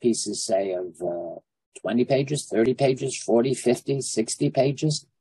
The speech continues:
How could they do this every week, uh, every day? The, the answer is they, they simply cannot. It's just too much. So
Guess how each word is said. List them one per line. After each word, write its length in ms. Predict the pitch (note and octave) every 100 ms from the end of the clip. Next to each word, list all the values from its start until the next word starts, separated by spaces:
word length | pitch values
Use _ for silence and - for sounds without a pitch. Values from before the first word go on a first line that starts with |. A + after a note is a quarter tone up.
| _ _ -
How 80 | F#3+
could 140 | A3+
they 100 | A3
do 200 | G#3+ A#3
this 180 | G3 -
every 240 | C#3 C#3+
week, 360 | C#3+ F#3+ F3+ -
uh, 140 | - -
every 260 | C#3 B2+ D3
day? 320 | E3 D#3+ A2
The, 240 | B2 A#2+
the 180 | A#2+ C3
answer 400 | B2+ D#3 - C3
is 220 | B2 B2
they, 300 | A2+ G#2+ G#2+ - -
they 80 |
simply 480 | G#2 - G#2 G2 G2+
cannot. 440 | - F#2 A2+ C#3+ -
It's 120 | -
just 360 | G2+ F#2+ -
too 120 | - A2
much. 360 | C3+ D3+ - - - - -
So 440 | - - C#3+ D3